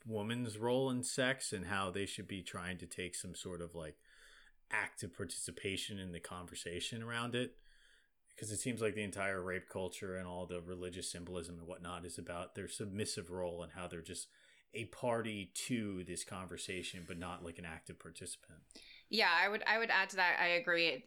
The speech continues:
Speaker 2: I don't think it's necessarily about pro or anti-sex. It's about what Rob just said, but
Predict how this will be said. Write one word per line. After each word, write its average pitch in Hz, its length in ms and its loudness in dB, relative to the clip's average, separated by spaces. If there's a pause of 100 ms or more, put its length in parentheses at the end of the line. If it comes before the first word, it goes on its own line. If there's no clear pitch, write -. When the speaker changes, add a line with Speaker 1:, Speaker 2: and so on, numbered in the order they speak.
Speaker 2:
I 175 80 8
don't 175 140 6
think 175 100 2
it's 165 160 2
necessarily 156 460 6
about 143 440 4 (520)
pro 214 180 6
or 190 140 8
anti-sex. 165 1000 6
It's 147 160 -2
about 143 440 4 (240)
what 143 340 2
Rob 156 200 6
just 151 160 0
said, 147 200 4
but 143 160 4